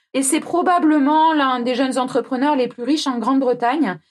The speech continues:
À un moment, sa fortune avait été estimée à sept milliards de dollars. Alors, c'est peut-être un peu moins aujourd'hui parce que les valorisations dans,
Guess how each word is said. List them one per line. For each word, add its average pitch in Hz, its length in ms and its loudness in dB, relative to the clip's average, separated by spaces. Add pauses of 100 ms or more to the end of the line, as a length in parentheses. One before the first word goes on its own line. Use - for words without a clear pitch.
(280)
À 254 120 -2
un 262 40 0
moment, 285 220 4
sa 311 140 -2
fortune 262 320 -2
avait 254 180 0
été 247 160 -2
estimée 269 340 0
à 233 100 0
sept 311 280 -6
milliards 285 260 0
de 277 120 0
dollars. 247 340 2
Alors, - 640 -10
c'est 262 160 -8
peut-être 302 340 0
un 294 60 2
peu 285 100 2
moins 285 220 4
aujourd'hui 262 400 2
parce 240 180 -4
que - 80 -4
les 240 120 2
valorisations 247 680 0
dans, 208 200 -4